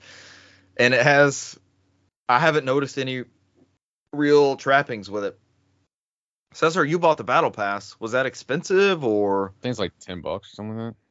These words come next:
Speaker 2: But it,
Speaker 1: Okay,
Speaker 2: it's,
Speaker 1: and it's tied
Speaker 2: it's
Speaker 1: to your Activision I D, which you said works across all platforms.
Speaker 2: Yeah, it follows everything. I was okay with that. It's not like
Speaker 1: Yeah.
Speaker 2: the bullshit Apex one I was talking about with you earlier in chat,
Speaker 1: On
Speaker 2: where it's
Speaker 1: individual consoles, yeah.
Speaker 2: where it's fucking stuck on the ecosystem you buy it on. I'm like, "This is bullshit," so.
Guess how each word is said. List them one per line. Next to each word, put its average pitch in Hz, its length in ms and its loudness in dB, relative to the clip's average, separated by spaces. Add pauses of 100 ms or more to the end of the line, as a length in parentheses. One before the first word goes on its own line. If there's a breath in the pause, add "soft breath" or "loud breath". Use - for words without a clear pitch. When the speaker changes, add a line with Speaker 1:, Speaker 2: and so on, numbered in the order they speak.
Speaker 2:
But 104 120 -4
it, 113 60 -2
Speaker 1:
Okay, 131 160 0
Speaker 2:
it's, 101 80 2
Speaker 1:
and 110 60 -4
it's 104 100 -10
tied 143 160 2
Speaker 2:
it's 156 80 2
Speaker 1:
to 139 40 -6
your 131 100 0
Activision 110 500 -6
I 92 180 -6
D, 95 160 -8
which 95 200 -10
you 117 60 -8
said 107 180 -4
works 107 240 -8
across 98 300 -6
all 101 160 0
platforms. 95 720 -4 (420)
Speaker 2:
Yeah, 95 220 2
it - 80 0
follows 98 260 6
everything. 95 240 -2
I 101 40 0
was 104 160 0
okay 92 160 -2
with 80 140 -6
that. 78 300 -2
It's 87 220 -8
not 101 100 2
like 92 120 0
Speaker 1:
Yeah. 85 160 -2
Speaker 2:
the 85 80 -2
bullshit 90 400 -4
Apex 82 360 -4
one 80 140 -8
I - 20 -6
was 76 140 -8
talking 76 180 -2
about 78 220 -2
with 78 180 -8
you 82 220 -4 (120)
earlier 80 400 -4 (140)
in - 100 -8
chat, - 180 4
Speaker 1:
On 104 140 2
Speaker 2:
where 78 220 0
it's 85 140 -12
Speaker 1:
individual 104 760 -2 (220)
consoles, 87 640 -4
yeah. 87 180 0
Speaker 2:
where 90 120 2
it's 98 280 0
fucking 90 300 -2
stuck 92 320 -2
on 85 140 -2
the 82 100 -4
ecosystem 87 540 -6
you 78 80 -2
buy 82 220 2
it 80 40 0
on. 76 220 -2
I'm 78 100 -6
like, 67 180 -8
"This - 140 -12
is 71 80 -10
bullshit," 57 560 -6
so. - 240 -12